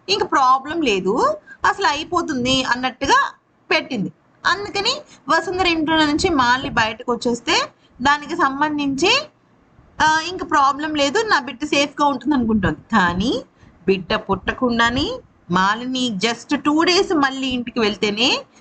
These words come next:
మళ్ళీ బిడ్డని ఈ రకంగా టార్చర్ పెడుతోంది.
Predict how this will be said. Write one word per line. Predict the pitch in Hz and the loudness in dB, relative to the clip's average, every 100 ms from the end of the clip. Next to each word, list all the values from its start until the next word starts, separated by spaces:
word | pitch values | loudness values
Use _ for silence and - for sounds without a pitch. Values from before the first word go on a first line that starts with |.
| _ 190 | _ -2
మళ్ళీ | 202 220 233 | -2 -2 -4
బిడ్డని | 185 208 180 262 339 233 | -2 -4 -2 -2 0 0
ఈ | 233 | 0
రకంగా | 277 269 294 269 | 0 0 -2 0
టార్చర్ | 247 226 202 202 277 | 0 2 0 0 -4
పెడుతోంది. | 208 208 185 175 | -2 -4 -2 -2